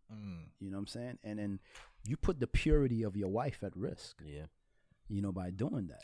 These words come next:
Speaker 3: And the
Speaker 1: Crazy.
Speaker 3: promise, because as we go on,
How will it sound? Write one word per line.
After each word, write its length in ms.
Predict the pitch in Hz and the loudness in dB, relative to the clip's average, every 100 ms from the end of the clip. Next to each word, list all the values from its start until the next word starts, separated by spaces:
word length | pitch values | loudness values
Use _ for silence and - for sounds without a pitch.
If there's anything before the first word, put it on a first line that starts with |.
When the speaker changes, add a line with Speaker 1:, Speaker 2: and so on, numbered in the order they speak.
| - | -2
Speaker 3:
And 220 | 110 156 | 2 6
the 60 | 127 | 6
Speaker 1:
Crazy. 100 | - | 8
Speaker 3:
promise, 600 | 143 110 90 78 - - - | 8 8 6 0 -6 -12 -6
because 460 | 95 - 95 90 - | -2 2 2 2 -2
as 200 | 87 95 | -2 0
we 260 | 98 110 95 - - - | 2 2 0 -10 -12 4
go 280 | 113 107 123 139 | 6 8 6 6
on, 260 | 107 101 | 6 4